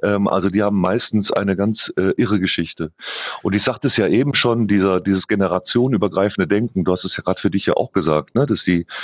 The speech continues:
ähm, dass du dir gar nicht vorstellen kannst, dass du es abgeben kannst oder zumindest, dass du dein Baby weiterhin irgendwie geschützt wissen willst oder dass es weiter wächst. Das ist auch wirklich ein Kern der Familienunternehmen, dass die nicht nur denken, okay, wie geht's mir nächstes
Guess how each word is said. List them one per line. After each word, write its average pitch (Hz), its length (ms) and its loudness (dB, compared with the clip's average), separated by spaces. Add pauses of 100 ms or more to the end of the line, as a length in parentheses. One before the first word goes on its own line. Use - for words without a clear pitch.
(480)
ähm, 85 480 2
dass 82 160 -4
du - 80 0
dir 85 100 2
gar 85 140 0
nicht 90 100 -2
vorstellen 98 380 0
kannst, 87 240 -2
dass - 80 -2
du 82 80 -4
es 76 80 -4
abgeben 87 420 0
kannst 78 320 -4
oder 78 180 0
zumindest, 80 560 -2
dass 78 120 -4
du - 80 -8
dein 80 180 -2
Baby 98 300 2
weiterhin 87 540 2
irgendwie 87 420 2
geschützt - 480 -2
wissen 110 240 0
willst 101 280 0
oder 87 140 2
dass 82 160 0
es 85 80 -8
weiter 87 300 -2
wächst. - 280 -2 (540)
Das 120 140 -2
ist 135 120 -4
auch 104 220 -2
wirklich 110 220 -2
ein 101 120 -2
Kern 117 300 -2
der 104 120 0
Familienunternehmen, 98 960 0 (300)
dass - 160 -10
die 113 140 0
nicht 117 240 0
nur 107 160 0
denken, 101 420 0
okay, 107 260 -2
wie 98 100 0
geht's 107 240 -2
mir 104 100 2
nächstes - 480 -2